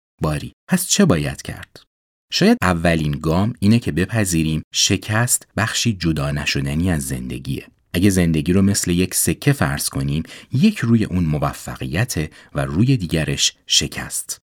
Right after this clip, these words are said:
قصد بتسازی از شکست رو ندارم، اما اگر با وجود همه تلاش‌ها باز هم شکست خوردید، نباید خودتون رو با شکست‌هاتون تعریف کنید. بعضی شکست‌ها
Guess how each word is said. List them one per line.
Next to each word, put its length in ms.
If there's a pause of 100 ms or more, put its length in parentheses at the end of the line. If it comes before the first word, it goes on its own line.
(640)
قصد 300
بتسازی 840
از 200
شکست 460
رو 120
ندارم، 560 (260)
اما 220
اگر 280 (100)
با 120
وجود 340
همه 480
تلاش‌ها 680
باز 300
هم 200
شکست 480
خوردید، 460 (140)
نباید 440
خودتون 560
رو 80
با 80
شکست‌هاتون 800
تعریف 420
کنید. 420 (480)
بعضی 280
شکست‌ها 600